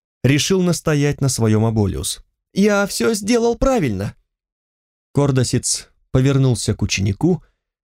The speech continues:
и снова кивнул. Знаю. Просто туча очень уж сильная попалась. Молния сама бы скоро вышла. Ты нить проложил для маленькой,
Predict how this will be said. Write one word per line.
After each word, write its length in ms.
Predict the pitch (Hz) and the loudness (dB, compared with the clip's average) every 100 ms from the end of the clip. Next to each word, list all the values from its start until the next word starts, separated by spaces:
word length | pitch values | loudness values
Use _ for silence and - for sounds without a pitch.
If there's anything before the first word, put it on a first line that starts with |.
| _ | _
и 120 | 190 | 0
снова 400 | 196 - 143 131 | 0 0 0 0
кивнул. 500 | 110 110 107 101 - - _ _ _ - | 0 0 0 -2 -4 -14 _ _ _ -4
Знаю. 580 | 160 214 214 143 - - _ _ _ _ _ _ | 0 2 0 -2 -8 -18 _ _ _ _ _ _
Просто 600 | - 135 135 165 156 127 - _ _ - | -2 -2 0 0 0 -2 -10 _ _ -2
туча 340 | 202 131 - | 0 0 0
очень 320 | 120 120 117 120 | 0 0 0 -2
уж 280 | 117 - - | -2 -4 -4
сильная 540 | - 196 131 104 104 | 0 2 2 0 0
попалась. 640 | 135 127 107 - - - - _ _ _ _ _ - | -2 -2 -4 -4 -8 -10 -12 _ _ _ _ _ -2
Молния 540 | 104 185 196 185 180 | 0 2 2 0 -2
сама 340 | 170 190 190 165 | -2 -2 -2 -2
бы 100 | 110 | -4
скоро 340 | - 113 107 | -2 -2 0
вышла. 440 | 110 110 - 62 - _ _ _ _ _ _ _ _ - | -2 -2 -4 -8 -14 _ _ _ _ _ _ _ _ -2
Ты 380 | 165 165 - - _ - | 0 0 -2 -8 _ -2
нить 320 | 156 175 - | 0 0 -2
проложил 520 | 143 147 147 160 117 - - | -2 0 0 0 -2 -6 -2
для 220 | 143 180 | 0 0
маленькой, 640 | 226 190 98 - 78 - | 0 -2 -4 -6 -10 -12